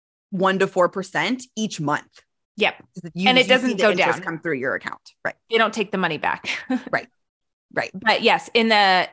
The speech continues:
Speaker 2: in the stock market, in investment accounts, I would say fourteen would be fucking great. I would say
Speaker 1: Right.
Speaker 2: probably more realistic, it's, like, seven to ten.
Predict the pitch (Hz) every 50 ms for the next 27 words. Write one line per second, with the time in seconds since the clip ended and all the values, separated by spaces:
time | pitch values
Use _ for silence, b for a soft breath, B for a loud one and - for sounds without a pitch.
0 | _ _ _ _ _ _ 220 214 208 196 190 - - 202 196 190 - 190 190 185
1 | - 185 180 - - 185 185 185 175 175 170 165 165 - - 175 165 165 - -
2 | 180 165 160 160 160 - - - - - _ _ _ _ _ _ _ _ _ _
3 | _ _ _ _ _ _ _ _ 214 220 247 262 254 254 - 240 208 196 185 165
4 | 185 - - _ _ _ _ _ - - - 254 254 262 254 - 226 208 196 180
5 | 170 151 165 165 - 175 170 - 160 156 151 - 151 143 147 151 165 180 139 98
6 | - - - - - b b b b b b b 214 220 214 220 233 - 220 214
7 | 202 202 202 196 190 185 180 160 175 180 175 170 165 180 - - 175 - 170 -
8 | - 170 160 - - - 175 160 165 165 160 151 156 - - - 151 139 147 185
9 | 247 285 -